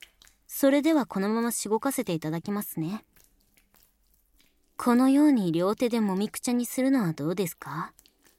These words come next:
無数のツタが絡まって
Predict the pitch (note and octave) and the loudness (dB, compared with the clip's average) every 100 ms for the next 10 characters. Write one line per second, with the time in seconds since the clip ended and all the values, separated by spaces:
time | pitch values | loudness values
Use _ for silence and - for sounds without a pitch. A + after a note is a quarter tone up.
0 | _ _ _ _ _ _ _ _ _ _ | _ _ _ _ _ _ _ _ _ _
1 | _ _ _ _ - _ - G3+ G3+ - | _ _ _ _ -20 _ -4 -2 0 0
2 | B3 B3+ B3+ - - B3 G#3+ E3 E3+ F#3 | 0 2 0 -4 -4 -2 -2 -4 -4 -4
3 | G#3 - - D#3+ | -6 -8 -10 -10